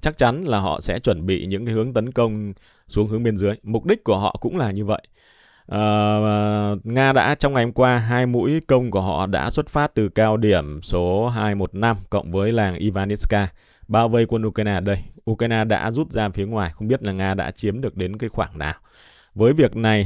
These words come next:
thì Ukraine đã tìm cách rút từ đây xuống để mà hình thành tuyến phòng thủ ở khu vực này, chặn cho Nga không tiến sâu. Nhiều đội quân ở Kikitcha cũng được điều về, rút về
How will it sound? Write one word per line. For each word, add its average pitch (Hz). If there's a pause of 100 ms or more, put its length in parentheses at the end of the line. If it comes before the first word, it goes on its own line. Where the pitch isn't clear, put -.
thì 104
Ukraine 123
đã 107
tìm 110
cách 139
rút 185
từ 113
đây 113
xuống 113
để 78
mà 101
hình 98
thành 104
tuyến 101
phòng 101
thủ 95
ở 73
khu -
vực 98
này, 87 (360)
chặn 82
cho 123
Nga 117
không 113
tiến 110
sâu. 113 (540)
Nhiều 123
đội 113
quân 139
ở 95
Kikitcha 131
cũng 120
được 123
điều 107
về, 98 (140)
rút 180
về 101